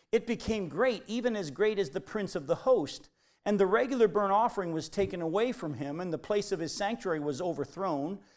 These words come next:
And the host will be given over to it together with the regular burnt offering because of the transgression.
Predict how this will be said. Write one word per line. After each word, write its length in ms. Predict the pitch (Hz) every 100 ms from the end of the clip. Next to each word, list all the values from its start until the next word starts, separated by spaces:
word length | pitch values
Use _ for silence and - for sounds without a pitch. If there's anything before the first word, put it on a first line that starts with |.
| _ -
And 140 | 208
the 60 | 214
host 360 | 254 285 -
will 100 | 240
be 120 | 202 190
given 280 | 214 214
over 320 | 202 208 208 208
to 220 | 208 208
it 160 | 196 -
together 400 | 175 190 185 185
with 180 | 185
the 80 | 180
regular 360 | 180 196 185 180
burnt 220 | 180 180
offering 380 | 190 180 165 165
because 380 | 175 - 190 156
of 60 |
the 80 | 151
transgression. 880 | - 175 170 - 240 214 147 123